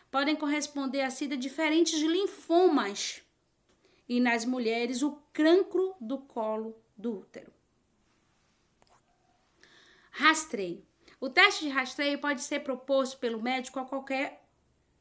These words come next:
utente, o que é? Ele pode propor pra qualquer pessoa. Normalmente, as pessoas que s-, vão se submeter a uma intervenção cirúrgica ou a mulheres que pretendem engravidar.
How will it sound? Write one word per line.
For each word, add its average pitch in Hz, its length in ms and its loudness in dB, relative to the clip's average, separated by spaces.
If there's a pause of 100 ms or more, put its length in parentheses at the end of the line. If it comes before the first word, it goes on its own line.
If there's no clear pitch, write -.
(140)
utente, 226 600 -4
o - 20 -20
que - 80 -10
é? 202 320 -6
Ele 247 220 -2
pode 226 220 -6
propor 247 260 -8
pra 240 160 -6
qualquer 254 420 -10
pessoa. 269 580 -6 (400)
Normalmente, 302 560 4
as 302 100 -4
pessoas 311 360 -2
que 302 120 -6
s-, 269 220 -4
vão 254 240 0
se 311 140 -4
submeter 240 540 -6
a - 20 -4
uma 226 100 -4
intervenção 208 540 -8
cirúrgica 226 640 -6
ou 311 80 4
a 330 40 2
mulheres 285 380 2
que 302 120 -4
pretendem 285 400 -2
engravidar. 277 580 -4